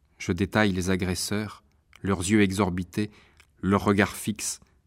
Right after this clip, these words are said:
leurs rictus identiques. Soudain, j'écarte les bras et je marche vers eux en hurlant. « Sortez de ces corps, esprits impurs ! Je vous l'ordonne, je vous chasse, je vous expulse ! »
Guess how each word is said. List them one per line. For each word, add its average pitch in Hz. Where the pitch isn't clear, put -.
leurs 98
rictus -
identiques. -
Soudain, 113
j'écarte 110
les 107
bras 107
et 117
je 104
marche 117
vers 104
eux 131
en 113
hurlant. « 113
Sortez -
de 196
ces -
corps, 220
esprits 180
impurs ! 180
Je -
vous 220
l'ordonne, 190
je 165
vous 175
chasse, -
je 180
vous 214
expulse ! » 240